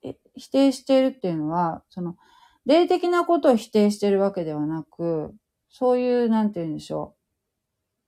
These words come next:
う。いわゆる、あの、スピリチュアル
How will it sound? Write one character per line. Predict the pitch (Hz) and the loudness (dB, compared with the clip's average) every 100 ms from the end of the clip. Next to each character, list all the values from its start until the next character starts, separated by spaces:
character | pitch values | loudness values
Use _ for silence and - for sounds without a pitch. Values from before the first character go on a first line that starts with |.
| _ _ _ _ _ _ _ _ _ _ _ _ _ _ _ _ _ _ _ _ _ 226 | _ _ _ _ _ _ _ _ _ _ _ _ _ _ _ _ _ _ _ _ _ 2
う。 | |
い | |
わ | 269 311 | 6 6
ゆ | 285 | 6
る、 | 233 269 233 180 - | 6 6 6 4 -2
あ | 202 196 | -2 0
の、 | 190 180 | 0 -2
ス | 180 - | -4 -6
ピ | 262 269 262 | 0 2 0
リ | 240 | -2
チ | 226 | 2
ュ | 202 | 4
ア | 170 | 4
ル | 160 170 - | 2 -4 -8